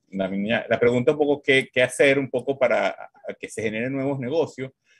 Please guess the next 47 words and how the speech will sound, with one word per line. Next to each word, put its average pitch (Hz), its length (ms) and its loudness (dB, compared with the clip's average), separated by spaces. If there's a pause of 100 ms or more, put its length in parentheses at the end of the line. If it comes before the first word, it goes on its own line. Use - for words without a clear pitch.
(140)
Y 123 60 -8
entonces 117 380 -2
ahí 113 200 2
hay 117 140 2
un 135 100 -4
tema, 143 360 0
es 143 120 -2
Perú 120 240 0
tiene 147 200 -4
muchos 151 280 -6
instrumentos 117 440 -2
de - 20 -10
políticas 120 480 -2
públicas, 131 480 -2
pero 107 140 -4
por 101 120 -6
ejemplo 107 240 -4
hay 127 60 -2
que - 100 -10
pensar 104 360 -2
cómo 123 180 -2
se 113 140 0
adapta 104 320 0
mejor 98 320 -2
territorialmente, 110 920 0
¿no? 120 220 -12 (380)
Eh, 113 560 2
la 131 120 4
mejor 117 240 0
coordinación, 135 640 -2
de 113 140 -4
hecho, 110 160 -12
también 110 280 -6
entre 107 140 -8
las 104 120 -4
entidades 101 340 -4
públicas. 120 380 -2
A 98 60 -2
veces 98 220 0
las 127 120 0
entidades 107 300 -2
públicas 120 360 -2
no 117 80 -6
se 101 140 -2
hablan 110 240 -2
entre 131 280 0
ellas 117 240 -2